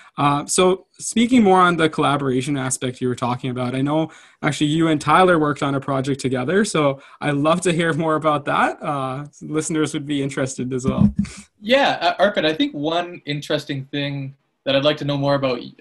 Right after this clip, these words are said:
Speaker 2: uh, working at Amgen would be that when I collaborated with you, it was interesting to work with a, a clinically trained professional who was actually employed by the company that was sponsoring these educational programs that were being developed. And when we say educational programs, just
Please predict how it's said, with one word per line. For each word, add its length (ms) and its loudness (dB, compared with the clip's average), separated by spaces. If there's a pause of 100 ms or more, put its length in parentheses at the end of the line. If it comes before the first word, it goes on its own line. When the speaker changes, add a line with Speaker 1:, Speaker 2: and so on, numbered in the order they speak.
Speaker 2:
uh, 240 2
working 260 -2
at 140 -4
Amgen 600 -2 (280)
would 140 -6
be 100 2
that 120 2
when 120 0
I 80 2
collaborated 480 0
with 140 -8
you, 100 0
it 20 0
was 140 -2
interesting 440 -4
to 120 -12
work 340 -6
with 300 -6
a, 420 -2 (100)
a 120 -10
clinically 520 -2
trained 380 -4
professional 560 -4
who 280 -6
was 180 -8
actually 340 -2
employed 560 -4 (400)
by 240 0
the 120 -4
company 440 -6
that 160 -2
was 160 -10
sponsoring 500 -4
these 180 -8
educational 640 -4
programs 600 -4
that 120 -6
were 80 -10
being 220 -12
developed. 400 -10
And 100 -10
when 120 -6
we 80 -8
say 200 0
educational 520 -6
programs, 480 -4
just 240 -12